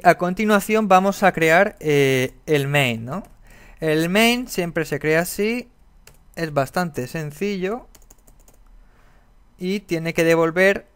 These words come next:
eh, bueno, tiene que devolver un entero, ¿vale? En este caso se, normalmente se pone return cero.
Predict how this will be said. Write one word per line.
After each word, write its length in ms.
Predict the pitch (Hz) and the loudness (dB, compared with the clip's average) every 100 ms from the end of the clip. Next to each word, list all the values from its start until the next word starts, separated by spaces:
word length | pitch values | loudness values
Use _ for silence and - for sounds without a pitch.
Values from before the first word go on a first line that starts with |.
| - | -2
eh, 640 | 143 139 135 131 127 120 - _ | 2 4 2 2 0 -4 -12 _
bueno, 220 | 151 123 104 | -6 -6 -8
tiene 160 | 131 | -8
que 80 | 127 | -4
devolver 500 | 135 135 139 160 175 - - _ _ - | -2 -2 0 -2 -2 -8 -20 _ _ -12
un 140 | 131 | -8
entero, 460 | 120 127 156 113 113 | -8 -4 -2 -2 -6
¿vale? 160 | 135 | -10
En 60 | 147 | -10
este 200 | - 123 | -12 -14
caso 220 | 131 151 | -12 -10
se, 100 | 139 - | -10 -12
normalmente 420 | 135 127 135 143 | -10 -8 -6 -6
se 140 | 143 139 | -6 -4
pone 240 | 143 165 | -4 -4
return 360 | 147 120 143 143 | -4 -4 -6 -6
cero. 320 | - 110 | -8 -10